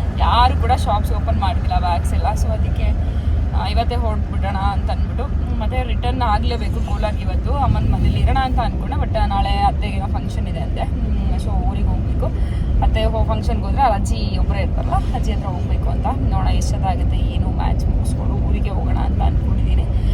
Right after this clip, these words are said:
ಬೆಳಗ್ಗೆ ಸಿಕ್ಸಿಗೆಲ್ಲ ಹೋಗ್ತಾರಂತೆ ಅವರು. ನೋಡೋಣ ಹೇಗಾಗುತ್ತೆ ಅಂತ ಅಂದ್ಬಿಟ್ಟು ಡೇ, ಆಮ್, ಹೋಪ್‌ಫುಲ್ ಚೆನ್ನಾಗಾಗಲಿ, ಆರ್ ಸಿ ಬಿ ಗೆಲ್ಲಿ. ಆ, ನಮ್ಗೇನು ಅನ್ಸಲ್ಲ, ಆ, ಆ, ಏನಂದ್ರೆ ಆಟ ಅಂದ್ರೆ ಸೋಲೋದು ಗೆಲ್ಲೋದು ಇದ್ದಿದೆ. ನನ್ನ ಮಗ ಸಖತ್ತು,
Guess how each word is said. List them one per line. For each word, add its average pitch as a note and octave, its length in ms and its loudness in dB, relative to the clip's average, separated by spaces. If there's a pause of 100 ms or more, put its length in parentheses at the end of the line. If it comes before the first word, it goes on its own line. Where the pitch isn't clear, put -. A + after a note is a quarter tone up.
(220)
ಬೆಳಗ್ಗೆ F#3 500 0
ಸಿಕ್ಸಿಗೆಲ್ಲ - 500 0
ಹೋಗ್ತಾರಂತೆ - 540 0
ಅವರು. - 320 0
ನೋಡೋಣ B3 200 2
ಹೇಗಾಗುತ್ತೆ G3+ 540 2
ಅಂತ F3 180 0
ಅಂದ್ಬಿಟ್ಟು - 300 0 (640)
ಡೇ, A#3 100 2 (280)
ಆಮ್, G#3+ 560 4
ಹೋಪ್‌ಫುಲ್ G3+ 440 2
ಚೆನ್ನಾಗಾಗಲಿ, G3 720 2
ಆರ್ - 180 6
ಸಿ - 100 6
ಬಿ - 140 6 (880)
ಗೆಲ್ಲಿ. - 400 6 (500)
ಆ, A3+ 280 2
ನಮ್ಗೇನು - 520 6
ಅನ್ಸಲ್ಲ, A#3+ 440 2
ಆ, A#3+ 520 4
ಆ, G#3+ 640 2
ಏನಂದ್ರೆ G#3 360 -4
ಆಟ G3+ 240 -2
ಅಂದ್ರೆ G#3+ 240 -2
ಸೋಲೋದು G#3 420 -4
ಗೆಲ್ಲೋದು G3 300 -2
ಇದ್ದಿದೆ. - 280 -2
ನನ್ನ F3+ 160 -4
ಮಗ - 140 -4
ಸಖತ್ತು, - 560 -4